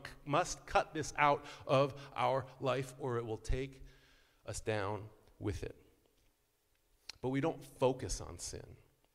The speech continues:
We don't make tweaks or adjustments when it comes to sin. We just cut it out or in risk,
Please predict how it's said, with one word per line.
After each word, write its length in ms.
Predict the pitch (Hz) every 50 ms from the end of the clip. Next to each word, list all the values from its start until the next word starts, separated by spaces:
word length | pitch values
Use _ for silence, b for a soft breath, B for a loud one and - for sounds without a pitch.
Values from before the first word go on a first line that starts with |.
| _ - -
We 120 | - 117 113
don't 180 | 147 147 -
make 260 | 147 127 120 123 - -
tweaks 580 | - - 127 131 135 - - - - - - - - -
or 340 | 120 117 107 101 95 92 B B B B
adjustments 800 | 107 98 95 107 117 120 131 - - 135 120 110 107 - -
when 120 | 120 110 107
it 120 | - -
comes 340 | - - 117 110 110 110 104
to 120 | - - 104
sin. 400 | - - - 104 98 104 101 90
We 160 | 92 92 92 -
just 420 | - - 117 110 113 110 - - - - b b b b
cut 300 | - - 120 107 98 107
it 200 | 98 - - - b b b b b b b b b -
out 460 | 95 87 80 87 110 - - - - - _ -
or 220 | 117 104 101 98
in 120 | 92 90
risk, 500 | 90 87 95 104 110 - - - - -